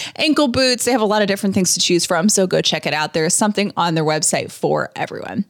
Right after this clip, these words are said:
Find your new, new favorite shoes and get ready to be asked, "Are those Rothy's?"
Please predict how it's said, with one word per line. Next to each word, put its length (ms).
Find 240
your 100
new, 240
new 220
favorite 320
shoes 340
and 80
get 160
ready 220
to 100
be 160
asked, 380
"Are 100
those 220
Rothy's?" 580